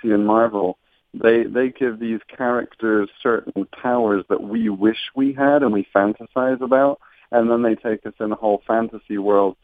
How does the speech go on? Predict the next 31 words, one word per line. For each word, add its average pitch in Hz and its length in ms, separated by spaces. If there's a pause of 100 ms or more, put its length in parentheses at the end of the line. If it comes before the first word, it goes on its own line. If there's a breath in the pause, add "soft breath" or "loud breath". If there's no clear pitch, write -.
(160)
where 107 160
we 110 120
can 107 420
live 113 260 (140)
out 107 420
the 104 120
dreams 104 680
of, 98 200
of 98 180
what 104 160
we 95 100
like. 95 200
I 101 60
mean, 101 100 (260 soft breath)
what 139 180
would 139 200
you 131 120
do 120 240
if 90 180
you 110 100
could - 200 (120)
actually 101 560
be 101 200
invisible? 92 720 (400 loud breath)
You 107 120
know, 95 260
if, 104 240
if 101 220
you 120 220
were 110 180
an 104 140